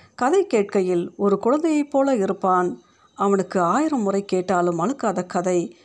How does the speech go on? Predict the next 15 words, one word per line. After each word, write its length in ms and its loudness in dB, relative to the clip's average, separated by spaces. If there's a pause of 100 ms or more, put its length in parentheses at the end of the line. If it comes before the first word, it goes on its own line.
(140)
லால் 380 0
சந்தின் 360 -2
கதை. 520 -2 (540)
ஜெய்ப்பூரிலிருந்து 800 0
கொண்டு 280 -2
வந்த 520 0
அந்த 280 0
கூண்டு 280 0
கடிகார 480 -2
நொடி 260 0
முள்ளின் 480 0 (340)
கொடக் 360 0
கொடக் 480 -2
ஒலிக்கு 280 0
நடுவில் 540 -4